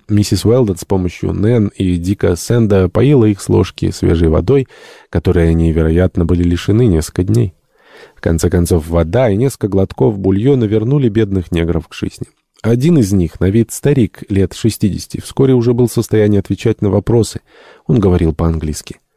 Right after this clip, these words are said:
«Что случилось с Вальдеком?» спросил прежде всего капитан Халл. «Он столкнулся с другим судном?» «Дней десять тому назад, тёмной ночью, когда все спали, на нас налетел какой-то корабль», ответил старый негр.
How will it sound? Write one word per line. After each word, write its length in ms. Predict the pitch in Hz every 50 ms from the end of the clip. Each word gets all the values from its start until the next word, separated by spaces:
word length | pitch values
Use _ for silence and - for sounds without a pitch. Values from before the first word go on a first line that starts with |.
| _ _ _ _ _ _ _ _
«Что 220 | - - - 98
случилось 460 | 90 - 95 90 - 101 92 87 78 -
с 60 | -
Вальдеком?» 460 | 87 95 101 92 87 87 - 82 80
спросил 400 | - - - 87 82 - 87 82
прежде 380 | - - 87 85 82 82 87 -
всего 240 | - - 90 82
капитан 380 | - - 82 - - 90 87 85
Халл. 300 | - - 92 92 - - _ - - - _ _
«Он 160 | 92 92 87
столкнулся 580 | - - 101 95 - - 107 101 92 - 98
с 40 | 90
другим 280 | 87 95 95 98 104 95
судном?» 440 | - - 135 143 123 98 82 73 - _ _ _ _ _ _ _ _ _ _ _ _ _ _ _ _ _ _
«Дней 360 | 92 90 117 135 143 151 139
десять 560 | 127 113 113 156 170 147 120 - - 107 -
тому 260 | - - 98 101 123 127
назад, 540 | 113 113 113 98 104 135 156 143 - - - -
тёмной 340 | - 127 139 139 139 139
ночью, 440 | 143 139 135 110 98 87 - - 92
когда 340 | - 90 87 92 92 98 95
все 200 | - - 101 92
спали, 380 | - - - - 139 139 120 104
на 160 | 95 92 95
нас 240 | 107 117 117 - -
налетел 480 | 127 120 117 113 - - 147 131 104
какой-то 420 | - - 101 - - 113 - - 110
корабль», 520 | - 113 117 117 113 104 82 73 73 76
ответил 340 | - - 92 85 - 87 -
старый 380 | - - - 98 87 87 85
негр. 320 | 82 82 90 87 - -